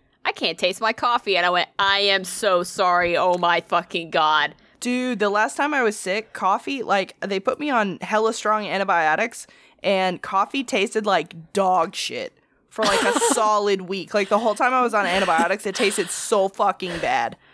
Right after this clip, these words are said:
Speaker 1: That is the worst thing I've ever heard in my entire
Speaker 2: Oh,
Speaker 1: life.
Speaker 2: it was
Speaker 1: Also,
Speaker 2: so awful.
Speaker 1: also, I landed on tails. You go first.
Speaker 2: Woo! It was awful.
Speaker 1: All right.
Speaker 2: It was a bad time.
Speaker 1: Yeah, if, when your coffee tastes like dog shit or nothing, you should just cry a little bit.
Speaker 2: I did.
Speaker 1: <laughs> Okay.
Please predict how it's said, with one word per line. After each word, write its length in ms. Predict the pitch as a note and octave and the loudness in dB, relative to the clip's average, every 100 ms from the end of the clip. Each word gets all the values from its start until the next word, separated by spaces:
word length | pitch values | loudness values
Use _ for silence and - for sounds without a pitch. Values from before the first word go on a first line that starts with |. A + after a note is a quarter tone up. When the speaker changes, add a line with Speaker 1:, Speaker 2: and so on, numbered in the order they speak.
| - - | -20 -10
Speaker 1:
That 160 | - B3 | -2 0
is 160 | C4+ - | 0 0
the 100 | F4 | -2
worst 360 | C4 A3 G#3+ | 0 0 0
thing 120 | - G3 | 0 2
I've 40 | |
ever 180 | F3+ E3+ | 2 2
heard 140 | F3 | 0
in 60 | E3 | 0
my 140 | D#3 | 0
entire 240 | D3 D#3 B3 | 0 -2 0
Speaker 2:
Oh, 20 | C#4 B3+ | 2 2
Speaker 1:
life. 60 | |
Speaker 2:
it 60 | A3 | 2
was 180 | G3+ G3+ | 0 0
Speaker 1:
Also, 20 | |
Speaker 2:
so 140 | A#3+ | 0
awful. 560 | E3 A3 G3 D#3+ D#3+ F3+ - - _ - | 2 2 0 -2 -4 -6 -16 -20 _ -4
Speaker 1:
also, 220 | G#3+ G#3+ | -2 0
I 100 | G3 | 0
landed 280 | F#3+ F#3 F#3 | 0 0 0
on 120 | F3 | -2
tails. 300 | E3 E3 D3+ | 0 -2 -2
You 80 | - | -6
go 80 | D#3 | -10
first. 340 | - - - - | -10 -14 -14 -6
Speaker 2:
Woo! 420 | C5 D5+ B4 A3 - - - - - - | 0 2 2 0 -6 -12 -10 -8 -8 0
It 40 | |
was 120 | G#3+ F3+ | 0 2
awful. 220 | D3+ G3 | 2 2
Speaker 1:
All 60 | |
right. 60 | A#3+ | 2
Speaker 2:
It 40 | |
was 80 | F3 | 2
a 40 | - | -2
bad 180 | - - | -6 -6
time. 220 | - G3+ - _ _ - | -6 -8 -12 _ _ -8
Speaker 1:
Yeah, 220 | D#3+ C#3+ | 0 2
if, 180 | - - | 0 -4
when 120 | F3 | -6
your 80 | E3+ | -6
coffee 340 | - G#3+ - | -2 -2 -2
tastes 260 | E3 - D3 | -6 -6 -4
like 160 | - - | -4 -2
dog 260 | C3+ C3 | -2 0
shit 240 | - C#3+ - | -2 -2 -2
or 60 | |
nothing, 420 | C3+ C3+ - C3 | -4 -4 -4 -6
you 100 | C3+ | -6
should 180 | C#3 B2 | -6 -8
just 340 | C3 B2+ - - _ | -8 -8 -8 -14 _
cry 320 | - - - - | -6 -2 -2 -2
a 60 | - | -4
little 180 | E2+ - | -6 -4
bit. 200 | - - | -6 -4
Speaker 2:
I 80 | - | -4
did. 320 | F3+ - - - _ _ - | -4 -6 -8 -14 _ _ -12
Speaker 1:
<laughs> 80 | - A4 - - - - | -10 -10 -12 -18 -18 -16
Okay. 420 | - - - - | -16 -6 -6 -6